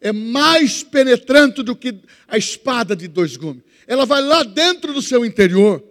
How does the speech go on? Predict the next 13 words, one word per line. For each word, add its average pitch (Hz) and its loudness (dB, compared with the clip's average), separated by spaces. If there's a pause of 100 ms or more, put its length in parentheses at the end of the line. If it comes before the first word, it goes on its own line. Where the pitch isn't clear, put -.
(520)
Então 254 0
não 254 -4
é 262 -2
por 247 -8
força 240 0
nem 240 -8
por 220 -10
violência, 208 -6 (180)
é 233 -6
pelo 285 -2
Espírito 294 2
do 262 -4
Senhor. 269 2